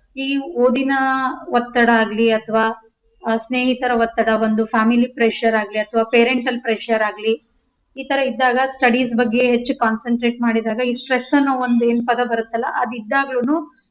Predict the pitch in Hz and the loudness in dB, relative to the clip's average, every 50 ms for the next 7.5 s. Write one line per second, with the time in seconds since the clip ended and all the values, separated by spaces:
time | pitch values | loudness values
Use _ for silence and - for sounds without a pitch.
0 | _ _ 277 254 254 254 262 254 247 - 262 240 - 285 294 - - - _ _ | _ _ -4 -2 -2 -2 -2 -4 -6 -6 -8 -4 -2 -2 -2 -2 -6 -10 _ _
1 | _ _ - 262 262 262 269 262 240 247 240 - 294 294 294 311 294 302 294 277 | _ _ -4 -2 0 2 2 2 2 0 0 0 -2 0 0 -2 -2 0 0 0
2 | 262 254 240 240 277 269 247 262 262 277 262 - 254 247 247 247 233 226 214 254 | 0 2 2 2 2 4 4 4 2 0 0 0 2 2 4 2 2 2 2 0
3 | 294 359 - - - - - 285 262 254 262 254 240 233 208 196 190 190 - _ | 0 -2 -2 -6 -14 -6 -4 -2 0 2 2 4 4 2 2 0 -4 -8 -12 _
4 | - - _ _ _ _ _ _ _ - 233 240 247 247 285 294 294 294 - 302 | -20 -20 _ _ _ _ _ _ _ -2 0 0 2 2 2 0 0 0 0 2
5 | 269 240 233 233 - 262 254 240 233 226 269 285 269 233 233 233 233 285 269 285 | 2 2 0 0 2 2 2 2 2 2 0 0 2 2 0 2 2 2 2 4
6 | 269 254 262 269 277 - 233 233 233 - 285 269 277 269 277 285 - 254 240 240 | 2 2 2 0 0 0 -2 -2 0 0 2 2 2 0 0 0 0 0 0 0
7 | 240 - - 254 240 - 254 247 240 | -2 -4 -8 -8 -4 -4 -2 0 0